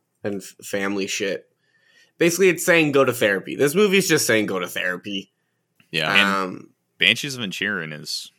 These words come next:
Speaker 3: saying the same thing.
Speaker 1: Yeah.
Speaker 3: Men will do anything.
Speaker 1: Men, <laughs> men will
Speaker 3: Like,
Speaker 1: do
Speaker 3: cut
Speaker 1: anything.
Speaker 3: their own fingers off <laughs> before they go to therapy.
Speaker 1: <laughs> Yeah, it's very, it's very, very true.
Speaker 2: I feel like
Speaker 1: Um,
Speaker 2: Banshees is saying, "Get yourself a therapist who's allowed in the house."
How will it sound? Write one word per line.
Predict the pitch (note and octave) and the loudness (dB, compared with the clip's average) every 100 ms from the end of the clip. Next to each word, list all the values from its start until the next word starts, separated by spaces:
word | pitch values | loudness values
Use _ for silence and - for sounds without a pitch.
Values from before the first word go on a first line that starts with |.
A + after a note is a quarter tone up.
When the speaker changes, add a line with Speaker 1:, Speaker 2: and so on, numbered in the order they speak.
| _ _ _ _ _ | _ _ _ _ _
Speaker 3:
saying | - F2 E2 | -14 -12 -10
the | |
same | D2+ E2 D#2 | -12 -14 -12
thing. | - - - _ _ _ _ | -12 -12 -16 _ _ _ _
Speaker 1:
Yeah. | - - - - _ _ | 0 0 0 -12 _ _
Speaker 3:
Men | F2 F2+ G#2+ | -8 -2 -2
will | A#2+ | -2
do | G2 G2 | -6 -2
anything. | E2+ G2+ G#2 - D2+ | 0 0 -4 -6 0
Speaker 1:
Men, | D#3 - | 2 2
<laughs> | G#3+ F3+ | 2 4
men | D3 | 4
will | E3+ | 4
Speaker 3:
Like, | F#3 | 4
Speaker 1:
do | G#3 | 4
Speaker 3:
cut | A#2 | 6
Speaker 1:
anything. | D#3+ A2+ | 6 6
Speaker 3:
their | A2 | 6
own | A#2+ C3 | 6 6
fingers | D3 G#2+ G#2 F#2+ F2 | 6 4 4 -4 -2
off | D#2+ E2 - | -2 -2 -2
<laughs> | E3+ - | -2 4
before | - G#2 C4+ | 4 6 2
they | F#2 | 2
go | F2+ | 0
to | E2+ | -2
therapy. | F2+ - E2+ D#2+ - F#2 - | -4 -6 -4 -4 -2 -4 -4
Speaker 1:
<laughs> | - | -2
Yeah, | G#2+ G2 F2 - | 0 0 -2 -8
it's | A2+ | -4
very, | B2 C#3 C#3 | 2 4 4
it's | D3 F#3 | 4 4
very, | E3+ G3 G3 | 4 4 6
very | E3 E3 C#3+ | 6 4 2
true. | - A#2+ G2+ A#2+ - _ _ - - _ _ _ _ _ _ _ _ _ _ _ _ | 0 0 0 -4 -16 _ _ -20 -20 _ _ _ _ _ _ _ _ _ _ _ _
Speaker 2:
I | - | -2
feel | A#2 | 4
like | A#2+ | 6
Speaker 1:
Um, | A#2+ | 6
Speaker 2:
Banshees | - G2 | 6 2
is | F#2+ | 2
saying, | - G2 F2 | 0 0 0
"Get | G2 F#2+ | 2 2
yourself | A2 B2+ A2+ | 2 0 0
a | |
therapist | G2 F#2+ F2 E2+ F#2+ - | -4 -2 -2 -4 -6 -6
who's | F#2 | -4
allowed | D#2 D2+ D2 | -4 -4 -6
in | C#2+ | -8
the | C#2+ | -10
house." | - A#1 - - | -10 -8 -8 -8